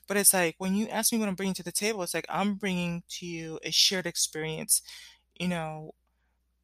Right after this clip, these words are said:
reacting to, getting to know you.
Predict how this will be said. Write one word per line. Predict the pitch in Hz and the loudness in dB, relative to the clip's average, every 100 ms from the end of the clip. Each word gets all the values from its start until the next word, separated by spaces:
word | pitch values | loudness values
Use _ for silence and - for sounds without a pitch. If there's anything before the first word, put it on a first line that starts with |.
| _ _ _ _ _ _ _ _ _ _ _ - 175 | _ _ _ _ _ _ _ _ _ _ _ -12 -2
reacting | 190 226 220 208 - 220 208 | 6 10 10 8 4 6 6
to, | - 214 196 180 - | 4 2 0 -2 2
getting | 190 196 190 | 6 6 4
to | - 185 | 2 2
know | 170 170 175 | 2 0 -2
you. | 190 196 202 202 | -2 -2 -4 -6